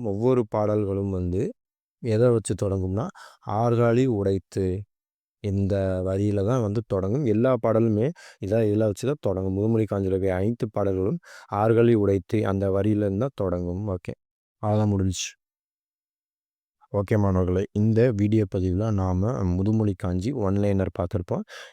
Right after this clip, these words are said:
இதுக்கு முன்னாடி வந்து, அ, முதுமொழி காஞ்சியோட புக் மெட்டீரியல் அதை வந்து நான் நடத்தியிருப்பேன். அதோட பி டி எஃப் வந்து நம்ம Telegram சேனல்ல வந்து போஸ்ட் பண்ணியிருப்போம்.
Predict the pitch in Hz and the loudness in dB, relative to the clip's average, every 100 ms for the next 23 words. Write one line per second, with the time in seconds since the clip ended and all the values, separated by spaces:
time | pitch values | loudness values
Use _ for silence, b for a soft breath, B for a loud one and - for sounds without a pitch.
0 | - 95 92 95 107 101 98 98 117 - | -6 -2 0 2 4 4 2 2 2 0
1 | - 101 92 95 104 104 98 98 95 95 | -6 -4 -2 0 2 2 0 0 0 2
2 | 104 95 92 - 101 92 92 90 92 104 | 0 0 -4 -2 -2 0 0 0 0 -4
3 | b b b 95 92 95 101 92 87 - | b b b -2 0 2 0 0 -2 -2
4 | 92 98 127 - B B - 95 95 98 | -4 -2 -4 -8 B B -6 0 2 4
5 | 101 95 - 104 104 104 - 101 95 104 | 4 2 0 0 4 2 2 0 2 2
6 | 95 90 95 95 95 95 95 90 90 90 | 2 2 0 0 0 0 -2 -2 0 0
7 | 90 90 95 87 92 - 92 87 90 123 | 0 0 0 0 -2 -2 -4 -4 -4 -6